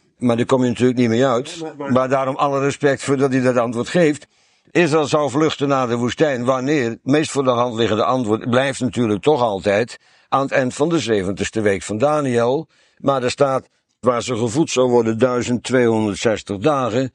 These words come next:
Speaker 1: Maar dat lijkt een beetje vreemd, want die duizend tweehonderdzestig dagen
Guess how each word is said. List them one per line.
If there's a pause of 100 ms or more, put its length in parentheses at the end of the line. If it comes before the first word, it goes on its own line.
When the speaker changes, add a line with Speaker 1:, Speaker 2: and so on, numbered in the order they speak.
(360)
Speaker 1:
Maar
dat
lijkt
een
beetje
vreemd,
want
die
duizend
tweehonderdzestig
dagen